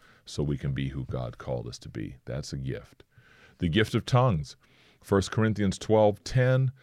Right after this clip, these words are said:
fourteen, twenty-seven through twenty-eight, to speak in a language not previously learned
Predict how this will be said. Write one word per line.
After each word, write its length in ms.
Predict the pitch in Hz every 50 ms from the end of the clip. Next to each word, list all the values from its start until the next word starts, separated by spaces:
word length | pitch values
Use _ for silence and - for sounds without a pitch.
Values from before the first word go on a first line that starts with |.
| _ _ _ _ _
fourteen, 920 | _ _ - - 104 110 120 123 - - - 127 123 123 127 131 127 120 - - _ -
twenty-seven 560 | - - 110 104 113 107 - 120 107 117 107
through 140 | - 113 101
twenty-eight, 600 | - - 110 104 107 104 104 110 120 - - - _ _ _ - _ _ -
to 120 | - 90
speak 360 | - - - - 113 107 -
in 80 | 104 92
a 60 | 87
language 580 | 90 92 98 107 113 123 127 123 131 117 101 98
not 240 | 92 82 78 -
previously 580 | - - 127 123 131 143 143 131 - 135 135 139
learned 640 | 135 135 139 147 156 156 123 95 82 76 76 -